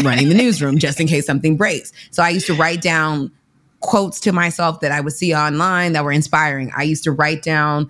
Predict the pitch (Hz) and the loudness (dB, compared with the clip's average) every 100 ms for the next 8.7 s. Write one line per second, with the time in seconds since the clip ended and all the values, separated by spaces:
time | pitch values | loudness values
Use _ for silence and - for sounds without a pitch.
0 | _ - 180 165 156 160 160 175 185 180 | _ 0 0 2 0 0 0 0 2 0
1 | 185 180 - _ 165 165 170 156 180 196 | 0 0 -4 _ -2 0 0 -2 0 0
2 | 196 175 151 151 165 165 139 147 139 - | 0 0 2 0 0 -2 0 0 -2 -4
3 | 135 151 151 131 139 127 123 113 92 - | -2 0 -2 -2 -4 -4 -8 -10 -10 -12
4 | - 156 165 143 135 147 147 131 139 139 | 0 2 2 2 0 0 -2 -2 0 -2
5 | 117 - 156 180 190 170 160 160 160 165 | -2 -4 -2 0 2 2 0 -2 -2 0
6 | 160 151 156 156 151 151 - - _ _ | 0 0 0 2 0 -2 -10 -20 _ _
7 | _ 175 170 165 165 180 175 170 156 147 | _ 0 2 2 0 0 0 0 0 0
8 | 156 160 175 156 156 143 | -2 0 -2 0 -2 -2